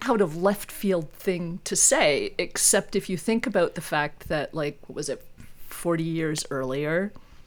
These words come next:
was when Jesus was sacrificed to earn forgiveness for all of humanity for our sins. Now Aziraphale knows the point of that sacrifice.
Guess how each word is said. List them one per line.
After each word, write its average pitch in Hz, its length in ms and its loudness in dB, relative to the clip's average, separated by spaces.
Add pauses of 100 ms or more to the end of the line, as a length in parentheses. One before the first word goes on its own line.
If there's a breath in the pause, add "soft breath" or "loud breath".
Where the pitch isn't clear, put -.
was 175 220 0
when 165 180 0
Jesus 160 400 2
was 147 160 0
sacrificed 156 960 2
to 151 480 -2 (500 loud breath)
earn 208 220 10
forgiveness 190 760 6
for 160 180 2
all 165 220 4
of 165 100 0
humanity 160 600 0
for 143 220 -4
our 143 100 0
sins. 160 720 6 (520 loud breath)
Now 196 220 6
Aziraphale 185 440 6
knows 185 320 4
the - 80 -2
point 247 460 4
of 165 140 -8
that 143 200 -2
sacrifice. 139 840 -2